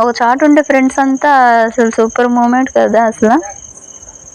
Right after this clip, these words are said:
ఏం, మళ్ళీ మా రెండో ఫ్రెండ్ అంది, "ఈరోజు మా, నెక్స్ట్ మళ్ళీ మా ఇంటికి రావాలి మీరిద్దరు కలిసి, మనం అక్కడ ఇంకో రెసిపీ చేద్దాము." "ఏం రెసిపీ చేద్దాం?" "ఈసారి నేను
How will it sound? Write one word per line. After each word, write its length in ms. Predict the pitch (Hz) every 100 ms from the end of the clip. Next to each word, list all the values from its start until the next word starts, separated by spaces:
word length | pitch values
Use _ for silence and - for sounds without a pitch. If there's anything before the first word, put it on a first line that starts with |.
| - - - - - - - - 285
ఏం, 340 | 254 247 240
మళ్ళీ 220 | 240 247
మా 160 | 285 262
రెండో 260 | 233 247 285
ఫ్రెండ్ 300 | 302 285 254
అంది, 260 | 247 302
"ఈరోజు 360 | 277 240 254 269
మా, 360 | 240 220 220
నెక్స్ట్ 640 | 226 226 233 - 311 294 277
మళ్ళీ 320 | 247 233 226
మా 180 | 226 220
ఇంటికి 240 | 240 269 254
రావాలి 440 | 240 233 226 247
మీరిద్దరు 420 | 226 220 226 254
కలిసి, 460 | 247 226 - 277 294
మనం 220 | 233 220
అక్కడ 240 | 220 226
ఇంకో 200 | 233 233
రెసిపీ 320 | 226 233 - 262
చేద్దాము." 540 | 240 220 220 220 233
"ఏం 220 | 247 240
రెసిపీ 320 | 254 254 -
చేద్దాం?" 360 | 233 226 220 247
"ఈసారి 380 | 233 233 254 247
నేను 360 | 233 233 226